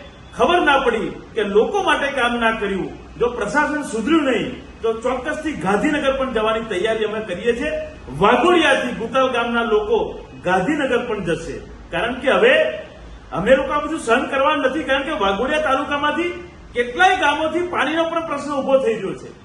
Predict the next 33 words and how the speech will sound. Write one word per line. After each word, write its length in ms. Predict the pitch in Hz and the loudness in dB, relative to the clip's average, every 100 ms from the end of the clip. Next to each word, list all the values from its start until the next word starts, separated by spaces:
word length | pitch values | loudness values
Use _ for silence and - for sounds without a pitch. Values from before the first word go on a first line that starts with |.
| - - | -20 -10
કેટલાય 380 | 240 247 320 320 | -8 -2 0 0
ગામોથી 400 | 311 311 330 - | 0 0 -2 0
ગટરનો 400 | 240 302 302 320 | 0 0 -2 -2
પણ 180 | 339 311 | -4 -6
પ્રશ્ન 220 | 294 294 | -6 -6
ઊભો 320 | 294 - 269 262 | -4 -4 -4 -2
થઈ 160 | 247 | -4
ગયો 160 | 208 170 | -4 -4
છે. 80 | 202 | -4
આ 160 | 240 | -4
તમામ 320 | 233 262 302 - | -2 -2 -2 -2
પ્રશ્ને 360 | 240 247 294 311 - - - - | -2 -2 -4 -4 -6 -14 -14 -4
હવે 260 | 175 269 339 - - - - | 4 8 8 6 -2 -10 -10
કરણી 380 | 190 240 294 311 | -2 0 2 0
સેના, 320 | - 285 302 | 0 2 2
યુવા 280 | 269 262 294 285 | 2 2 2 2
સેના 200 | 285 294 | 0 -2
અને 120 | 294 | -2
સમગ્ર 440 | 254 262 285 277 | -4 -4 -4 0
વાઘોડિયા 480 | 233 220 262 277 226 | 2 2 0 0 0
તાલુકાના 480 | 220 262 254 269 269 240 | -2 -2 -2 -2 -2 -2
લોકો 300 | 254 311 247 - - - | -4 -2 -2 -2 -8 -10
અવાજ 320 | 160 180 277 269 | -2 2 4 2
ઉઠાવવાના 500 | - 233 233 233 226 | -2 -2 0 0 0
છે, 80 | 247 | 0
આંદોલન 460 | 226 202 240 240 - | -2 0 2 2 0
કરવાના 420 | 180 180 180 175 | -4 -6 -8 -8
છે, 80 | 190 | -8
તો 100 | 175 | -8
ચોક્કસ 400 | 175 165 220 220 | -8 -8 -8 -10
છે. 100 | 285 277 - - - | -10 -12 -14 -18 -6
આ 120 | 196 220 | -2 2
બે 180 | 240 | 4